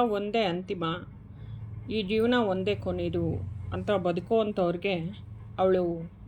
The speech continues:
ಆ ಸರಮಾಲೆ ನೋಡು ನೀವು ಗಮನಿಸಬಹುದು, ಮತ್ತು ಆ ಸ್ಕರ್ಟನ್ನು ಗಮನಿಸ್ಬೋದು ಕೈಗಳದ್ದು. ಅದು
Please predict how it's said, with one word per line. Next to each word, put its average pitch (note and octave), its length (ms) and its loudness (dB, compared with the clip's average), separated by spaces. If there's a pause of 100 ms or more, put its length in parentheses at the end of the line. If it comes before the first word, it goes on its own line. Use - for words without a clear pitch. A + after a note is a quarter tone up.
(160)
ಆ F3+ 360 2 (880)
ಸರಮಾಲೆ G3 500 6
ನೋಡು E3+ 400 2
ನೀವು F3+ 200 0
ಗಮನಿಸಬಹುದು, F3+ 800 0 (180)
ಮತ್ತು F3+ 300 0
ಆ E3 40 4
ಸ್ಕರ್ಟನ್ನು G3 680 2
ಗಮನಿಸ್ಬೋದು E3+ 680 0
ಕೈಗಳದ್ದು. F3 680 0 (540)
ಅದು A3 440 2